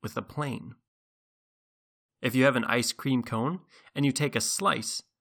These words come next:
depending on the angle at which you take your slice, you could get a circle, an ellipse, a parabola, and other things as well.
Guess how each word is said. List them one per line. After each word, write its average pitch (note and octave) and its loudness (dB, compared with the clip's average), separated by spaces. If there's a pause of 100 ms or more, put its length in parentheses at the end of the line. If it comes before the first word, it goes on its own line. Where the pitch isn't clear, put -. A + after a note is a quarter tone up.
(520)
depending F#3 0
on D#3+ 4
the A2+ 0
angle C3 2
at G#2+ 2
which A2 -4
you G#2+ -6
take C3 -6
your - -8
slice, - -2 (100)
you A2+ -6
could A#2+ -4
get A2 -2
a - -16
circle, D3 -2 (600)
an G2+ -12
ellipse, C#3+ -2 (220)
a - -18
parabola, C3+ 2 (540)
and B2 -2
other C#3+ 0
things A2 -8
as - -12
well. E3+ 0